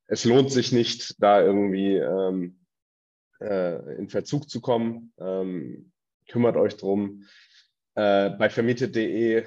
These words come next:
werden auch ein paar Daten übertragen. Also wenn, wenn Sie alle schon, ähm, äh, Daten in der,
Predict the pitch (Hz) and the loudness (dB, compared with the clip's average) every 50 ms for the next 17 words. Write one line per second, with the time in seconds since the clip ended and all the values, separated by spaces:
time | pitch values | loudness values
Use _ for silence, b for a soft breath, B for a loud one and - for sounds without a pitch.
0 | - _ - 101 107 104 107 110 - - 104 - - - 104 92 110 110 123 123 | -6 _ -6 -2 0 0 0 0 -2 -4 -6 -6 -6 -8 -6 -2 0 0 0 -2
1 | - 120 113 107 95 107 - - - 110 104 117 120 117 123 117 104 101 98 95 | -4 -8 -10 -8 -8 -8 -10 -8 -6 -4 -2 -2 -2 -4 -4 -6 -6 -6 -8 -8
2 | 95 90 101 98 104 107 104 104 - - - 104 104 104 104 104 104 98 98 98 | -8 -6 -6 -6 -6 -8 -12 -16 -20 -8 -6 -4 -4 -4 -4 -6 -8 -10 -10 -10
3 | 101 104 104 - - - 98 104 104 104 - - - 104 98 101 101 87 - - | -8 -6 -6 -6 -6 -8 -8 -6 -6 -6 -8 -8 -8 -8 -6 -6 -8 -10 -10 -10
4 | 92 95 92 90 90 90 90 78 58 - _ _ _ _ _ - 98 92 - 98 | -8 -8 -8 -8 -8 -8 -10 -12 -14 -18 _ _ _ _ _ -20 -18 -10 -4 -2
5 | 104 117 - - - 117 110 - - 131 123 127 120 117 110 110 104 101 - | -2 -2 -2 -4 -6 -8 -6 -6 -4 -2 -2 2 2 4 4 2 2 -2 -4